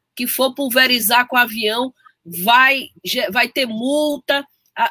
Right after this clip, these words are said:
é proibido. O Ceará sancionou, o governador sancionou essa lei. É, essa informação é da,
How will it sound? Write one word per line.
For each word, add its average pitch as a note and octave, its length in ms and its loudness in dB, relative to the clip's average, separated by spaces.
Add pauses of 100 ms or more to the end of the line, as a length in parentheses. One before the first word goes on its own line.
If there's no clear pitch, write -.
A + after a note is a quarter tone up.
é G#3+ 60 -2
proibido. C4 800 0
O G3+ 40 -6
Ceará C4 480 2
sancionou, C4+ 960 0
o F#3 40 -4
governador B3 500 -4
sancionou C4 580 -4
essa A#3+ 280 -4
lei. G#3 440 -4 (500)
É, G3+ 300 4
essa B3 180 2
informação A#3+ 560 0
é A#3 60 -6
da, A3 100 -2